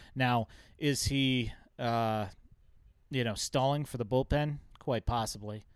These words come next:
You know, I mean, I'm sure that they thought that he could get through one inning and be fine. But, uh, you know, as we've seen with him this year, is that there's, uh,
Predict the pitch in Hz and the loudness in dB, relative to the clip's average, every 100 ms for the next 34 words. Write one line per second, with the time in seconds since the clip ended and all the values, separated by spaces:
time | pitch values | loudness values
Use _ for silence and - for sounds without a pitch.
0 | _ _ - - - _ - 123 110 104 | _ _ -20 -20 -20 _ -8 -6 -4 -6
1 | - - 110 104 104 127 113 107 113 101 | -8 -10 -8 -8 -8 -6 -6 -4 -8 -6
2 | 123 110 117 113 117 104 120 - 113 113 | -6 -4 -6 -6 -6 -4 -4 -4 -6 -4
3 | 113 117 117 110 107 110 - 131 117 110 | -4 -2 -4 -4 -6 -8 -8 -8 -6 -6
4 | 110 117 107 - 120 107 107 101 - _ | -8 -6 -8 -8 -6 -4 -4 -6 -12 _
5 | _ _ - _ _ 123 120 117 110 120 | _ _ -20 _ _ -2 0 -2 -2 -4
6 | 110 - 135 123 120 127 123 120 113 123 | -4 -2 -2 -2 0 0 0 -2 -2 -2
7 | 113 113 107 117 107 117 113 104 120 110 | -2 -2 -2 -4 -2 -4 -4 -4 -4 -2
8 | 107 | -2